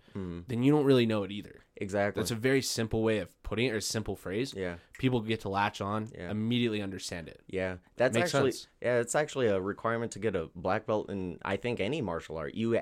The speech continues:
Speaker 1: have to, like, teach it for a while, be, uh, as a prerequisite for your black belt.
Speaker 2: That checks out. It
Speaker 1: Yeah.
Speaker 2: makes a lot of sense, actually.
Speaker 1: Mm-hmm.
Speaker 2: I, I mean, and it, like, that makes a lot of sense 'cause I, I used to coach wrestling as well, and I would tell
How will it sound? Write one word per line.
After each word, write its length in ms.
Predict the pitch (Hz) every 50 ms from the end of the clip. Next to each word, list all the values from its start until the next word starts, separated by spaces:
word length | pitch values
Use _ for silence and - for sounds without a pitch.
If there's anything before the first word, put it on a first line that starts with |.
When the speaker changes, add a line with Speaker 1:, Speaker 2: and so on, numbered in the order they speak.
| -
Speaker 1:
have 340 | 98 92 101 101 104 110 - -
to, 460 | - 110 101 98 92 90 92 90 - -
like, 220 | 92 90 85 -
teach 260 | - - 117 113 -
it 80 | 113 95
for 120 | - 98 92
a 20 |
while, 200 | 90 92 92 92
be, 340 | 82 101 92 87 85 - - -
uh, 320 | 92 95 90 87 85 82 76 -
as 200 | - 95 85 85
a 220 | 90 87 82 80 - _ _
prerequisite 720 | - - 107 95 85 90 90 90 - - 80 92 87 - - - -
for 360 | - 104 98 95 92 92 95
your 180 | 90 85 85
black 280 | 80 87 87 87 90 -
belt. 200 | - 76 - - - _ _ _ _ _ _ -
Speaker 2:
That 100 | 110 -
checks 260 | - 147 135 - -
out. 220 | 95 95 104 110 -
It 80 | - 107
Speaker 1:
Yeah. 60 | 110
Speaker 2:
makes 140 | 107 104 101
a 60 | 113
lot 120 | 107 104 95
of 60 | -
sense, 220 | - 110 104 -
actually. 340 | 95 95 - - 98 95 98
Speaker 1:
Mm-hmm. 340 | - - 107 98 92 92 92 90 - - - _ _ _ _ _ -
Speaker 2:
I, 220 | 117 131 123 98 - _ -
I 60 | 104
mean, 280 | 107 107 104 98 95 - _ _ _ _ _ _ -
and 100 | 143 151
it, 180 | 160 143 135
like, 300 | 135 123 110 104 - _ _ _ _ _ -
that 100 | - 127
makes 200 | 139 147 135 -
a 40 | 127
lot 100 | 120 110
of 40 | 104
sense 240 | - 110 107 104 -
'cause 200 | - 107 98 101
I, 100 | 98 104
I 60 | - 101
used 220 | 107 110 117 - -
to 60 | 101
coach 320 | - - - 107 104 - -
wrestling 300 | 101 - - 98 95 95
as 100 | 92 90
well, 220 | 92 95 98 101
and 80 | 98 95
I 60 | 92
would 100 | 95 95
tell 280 | - - 95 95 90